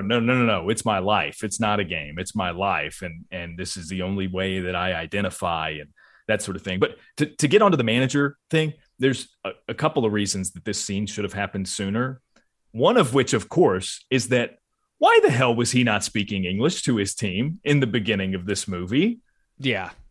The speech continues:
Speaker 1: Especially when you come to find out that with the ownership group of the team,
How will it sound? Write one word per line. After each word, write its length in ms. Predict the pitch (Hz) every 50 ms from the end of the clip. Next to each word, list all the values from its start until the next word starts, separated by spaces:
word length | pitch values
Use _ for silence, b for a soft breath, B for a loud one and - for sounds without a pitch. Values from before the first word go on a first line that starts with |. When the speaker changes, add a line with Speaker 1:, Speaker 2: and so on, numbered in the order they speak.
| _
Speaker 1:
Especially 720 | - 151 151 - - - 214 247 254 - 262 233 214 196
when 180 | 180 175 165 160
you 80 | 151 147
come 380 | 143 - - 160 180 214 240
to 120 | 220 240 208
find 440 | - - 185 160 147 139 135 123
out 460 | 147 160 151 123 110 107 110 113 113 _ _ _ -
that 200 | 127 135 143 139
with 220 | - 143 143 - -
the 180 | 131 135 135 -
ownership 560 | 165 190 220 226 214 185 - - 170 156 -
group 240 | - 151 151 151 -
of 160 | 139 120 110
the 100 | 110 110
team, 640 | 101 - - 170 170 147 120 104 95 92 92 101 101